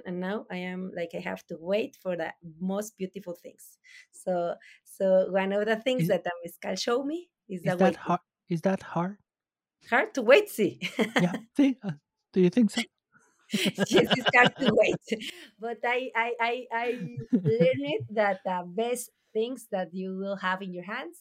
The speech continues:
Speaker 1: is when you, when you know how to wait.
Speaker 2: You know, in, in Oaxaca and in something, you know, it's the, I, we, we have many friends in,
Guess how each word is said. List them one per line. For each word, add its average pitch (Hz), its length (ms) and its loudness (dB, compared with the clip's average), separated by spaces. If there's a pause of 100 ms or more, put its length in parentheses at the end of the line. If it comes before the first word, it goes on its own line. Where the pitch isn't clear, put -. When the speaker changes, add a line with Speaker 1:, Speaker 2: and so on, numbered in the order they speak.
Speaker 1:
is 196 140 -14
when 180 180 -10
you, 175 240 -12 (400)
when 196 260 -10
you 202 200 -12 (320)
know 208 200 -6
how 190 280 -4
to 180 100 -12
wait. - 300 -16 (400)
Speaker 2:
You 165 160 6
know, 165 160 8
in, 160 340 4
in 160 180 4
Oaxaca 151 460 4
and 139 140 4
in 139 80 6
something, 127 680 0
you 156 160 4
know, 123 220 0
it's 135 420 -12 (140)
the, 156 240 -4
I, 147 180 -4 (240)
we, 156 160 -8
we 156 120 -4
have 131 200 -4
many 117 200 -6
friends 120 380 -2
in, 120 220 -8